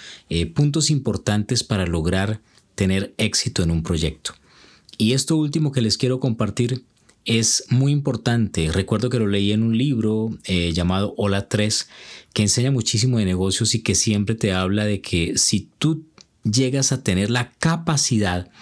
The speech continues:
de subirte en la ola correcta en el momento correcto,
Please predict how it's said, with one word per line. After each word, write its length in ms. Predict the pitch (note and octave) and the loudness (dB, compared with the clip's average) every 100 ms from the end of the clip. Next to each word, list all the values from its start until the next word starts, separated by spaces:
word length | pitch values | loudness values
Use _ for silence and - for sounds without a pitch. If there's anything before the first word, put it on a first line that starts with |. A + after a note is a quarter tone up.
| - - - - - | -20 -20 -20 -20 -2
de 220 | A#2 A#2+ | 2 2
subirte 600 | - A#2 A#2+ D3+ D#3+ E3+ | 2 2 2 0 0 0
en 300 | E3+ C#3+ A2 | 2 2 2
la 120 | F#2+ | 2
ola 320 | G#2 C#3 D3+ | 0 0 -2
correcta 540 | - A2 A2+ A2+ A2+ C#3+ | -2 -2 0 -2 0 0
en 60 | |
el 120 | C#3 A#2 | 2 2
momento 640 | G#2 A2 D3+ D#3+ E3 E3 | 2 2 2 0 -2 -2
correcto, 800 | - G#2+ F#2+ C3+ C#3 _ - G#2 | 0 0 2 -2 -4 _ -4 -4